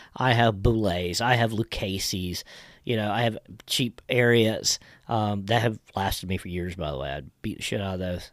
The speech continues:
I know a lot of people don't like 'em, but I, I've had a pair of Ariats that have just held up. Ariat Crossfires,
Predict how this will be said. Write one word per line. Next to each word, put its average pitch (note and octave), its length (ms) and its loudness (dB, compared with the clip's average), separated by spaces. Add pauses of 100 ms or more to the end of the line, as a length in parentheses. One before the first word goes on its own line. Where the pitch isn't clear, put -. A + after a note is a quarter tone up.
(100)
I A2+ 60 -4
know A2 180 2
a - 20 -8
lot G#2 180 -4
of G#2 60 0
people A2 140 2
don't G#2+ 180 0
like G2+ 240 -2
'em, G2 160 -2
but F#2+ 160 -6
I, G#2 160 -6 (100)
I've F#2+ 180 -10
had G2 120 -6
a G2 40 -8
pair G2+ 180 -6
of F#2+ 120 -4
Ariats F#2 300 -6
that - 140 -10 (100)
have F2+ 160 -12
just F2+ 200 -12
held E2+ 260 -6
up. E2 180 -8
Ariat G#2+ 240 -2
Crossfires, E2+ 920 -2